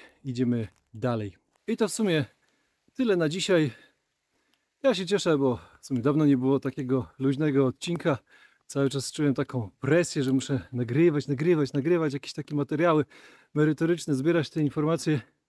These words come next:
A czasami, tak jak zaczynałem ten,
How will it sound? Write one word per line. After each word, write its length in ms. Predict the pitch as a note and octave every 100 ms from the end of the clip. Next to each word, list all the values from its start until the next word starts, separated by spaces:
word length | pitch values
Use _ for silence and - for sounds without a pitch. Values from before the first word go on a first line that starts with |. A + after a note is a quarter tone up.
| _ _ _ _ _ -
A 200 | A#3+ A#3
czasami, 440 | F#3+ G3 F#3+ F3 - - -
tak 120 | D#3+ D3
jak 300 | C#3 - -
zaczynałem 520 | C3 C#3+ D#3 D3 C#3 - _ _ _ _ -
ten, 220 | C#3+ C3+